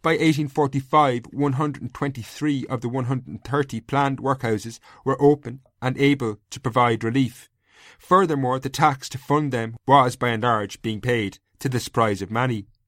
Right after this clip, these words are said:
And if Hewsbury was called on to defend the system, he could point to the fact that in early eighteen forty-five only forty-two thousand people were availing of poor relief in workhouses,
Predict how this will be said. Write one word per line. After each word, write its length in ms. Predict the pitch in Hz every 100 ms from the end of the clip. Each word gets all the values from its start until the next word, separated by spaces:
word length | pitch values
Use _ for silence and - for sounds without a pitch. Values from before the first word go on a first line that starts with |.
| - - - -
And 120 | 139
if 180 | 180 -
Hewsbury 480 | 170 170 - 165 156
was 160 | 143
called 360 | - 147 151 147
on 140 | 151
to 120 | 147 127
defend 360 | - 139 156
the 60 | 147
system, 460 | 165 156 165 151 - _ _ _ _
he 100 | 180
could 180 | 196 165
point 360 | 165 156 151 -
to 80 | -
the 80 | 147
fact 440 | 139 131 120 - - -
that 140 | 135
in 180 | 143 131
early 360 | 135 160 160 -
eighteen 240 | 143 147
forty-five 760 | 135 147 135 131 - 127 117 101
only 200 | - 131
forty-two 680 | 117 - 151 143 135 - 143
thousand 500 | 135 131 131 120 113
people 420 | - 143 123 110 - - -
were 120 | 135
availing 460 | 120 135 139 123
of 200 | 113 -
poor 260 | - 139 131
relief 360 | 117 113 98 _
in 240 | 135 143 123
workhouses, 600 | 113 - 107 101 98